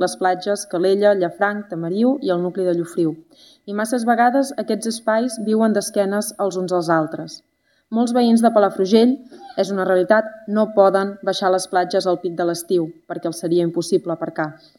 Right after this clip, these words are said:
Hi ha veïns dels nuclis de costa que no pugen al centre perquè pensen que perdran l'aparcament quan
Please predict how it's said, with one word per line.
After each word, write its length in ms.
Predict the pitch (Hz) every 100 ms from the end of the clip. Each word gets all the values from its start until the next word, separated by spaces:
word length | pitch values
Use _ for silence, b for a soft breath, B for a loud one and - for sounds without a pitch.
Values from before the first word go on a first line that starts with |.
| b b -
Hi 80 | 226
ha 60 |
veïns 240 | 226 226 226
dels 200 | 208 190
nuclis 320 | 214 226 233
de 100 | 180 185
costa 400 | 208 214 247 240
que 120 | 214
no 100 | 214 226
pugen 320 | 220 208 190
al 100 | 180
centre 460 | 175 202 214 233 240 233 B B B B
perquè 300 | 202 196 185
pensen 460 | 208 220 226 233 226
que 140 | 196 180
perdran 320 | 180 220 202
l'aparcament 640 | 226 226 220 220 220 220 226
quan 180 | 190 175